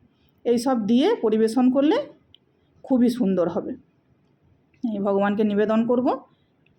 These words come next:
সেই জন্যে আলাদা প্লেটে আমি একটু সুন্দর করে তৈরি করে সাজিয়ে নিলাম। নিয়ে আমি এটা তুলসীপত্র দেবো,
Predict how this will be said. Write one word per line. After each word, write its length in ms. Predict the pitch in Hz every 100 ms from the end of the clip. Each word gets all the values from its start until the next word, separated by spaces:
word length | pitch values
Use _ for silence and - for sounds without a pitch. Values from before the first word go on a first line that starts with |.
| _ _ _
সেই 200 | - 185
জন্যে 220 | 185 185 190 180
আলাদা 220 | 185 190
প্লেটে 300 | 190 190 190 196
আমি 140 | 196
একটু 160 | 190 196
সুন্দর 300 | - 196 190
করে 160 | 202 196
তৈরি 260 | 208 196
করে 200 | 202 220 226 220 -
সাজিয়ে 360 | - 214 220 233
নিলাম। 220 | 254 294 277 - _ _ _ _ _ _ _ _
নিয়ে 280 | 220 208 269 453 - - _ _ _ _
আমি 180 | - 190 190
এটা 160 | 190 190 190 - _ _ -
তুলসীপত্র 480 | 240 285 269 269 285
দেবো, 200 | 285 302